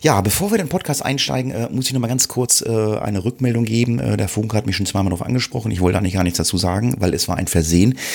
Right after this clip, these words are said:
Ich habe im letzten Podcast, glaub ich, aus Versehen ein Bäuerchen gemacht. Ähm, das war nicht mit Absicht, ähm,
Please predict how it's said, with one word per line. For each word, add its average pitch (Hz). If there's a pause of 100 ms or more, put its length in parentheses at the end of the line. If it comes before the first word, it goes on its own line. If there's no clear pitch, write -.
(180)
Ich -
habe 85
im 80
letzten -
Podcast, -
glaub 78
ich, 78
aus -
Versehen 78
ein 76
Bäuerchen 78
gemacht. - (460)
Ähm, 90
das 87
war 87
nicht -
mit -
Absicht, -
ähm, 101